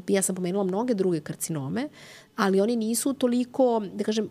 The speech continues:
u sto posto uvek povezani sa virusnom infekcijom. Karcinomi grlića materice se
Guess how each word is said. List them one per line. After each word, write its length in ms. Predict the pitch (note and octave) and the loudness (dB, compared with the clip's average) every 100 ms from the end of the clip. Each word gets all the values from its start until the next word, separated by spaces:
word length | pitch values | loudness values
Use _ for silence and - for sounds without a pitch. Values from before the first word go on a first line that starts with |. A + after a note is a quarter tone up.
| - | -4
u 60 | |
sto 400 | - - - A#3+ | -2 -2 4 4
posto 480 | G#3+ G#3+ G#3+ G#3+ - | 4 4 4 4 2
uvek 300 | A#3 G3+ - | 4 4 4
povezani 480 | C#3+ A#2+ - - - | 0 0 -2 -4 -6
sa 140 | - | -6
virusnom 320 | - - - | -6 -6 -8
infekcijom. 380 | - - - - | -8 -8 -6 -6
Karcinomi 420 | F3+ - - B3 | -6 -4 -2 -2
grlića 340 | C4+ B3+ C4+ D4 | 0 0 0 0
materice 540 | G#3 G#3+ C#4+ C4 A3 | 0 0 0 -2 -2
se 300 | - A3+ A3+ | 0 0 0